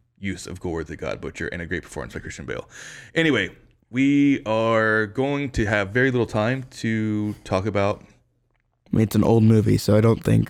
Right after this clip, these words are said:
Speaker 2: we need to say that much about it.
Speaker 1: Yeah, we don't have to talk about that much, but I wanna go with our final ratings.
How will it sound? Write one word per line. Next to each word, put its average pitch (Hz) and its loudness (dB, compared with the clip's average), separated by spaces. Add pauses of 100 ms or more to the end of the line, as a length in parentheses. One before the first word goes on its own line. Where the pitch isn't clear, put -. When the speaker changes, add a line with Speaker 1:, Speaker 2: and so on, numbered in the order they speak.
Speaker 2:
we 110 2
need 110 6
to 110 4
say 110 2
that 101 0
much 90 0
about - -2
it. - -6 (220)
Speaker 1:
Yeah, 101 -2
we 98 -2
don't 110 -2
have 104 -8
to 98 -6
talk 90 0
about 85 -4
that 82 -6
much, 80 -10
but 98 0
I 101 2
wanna 107 0
go 104 0
with 98 -2
our 95 2
final 104 -2
ratings. 98 -2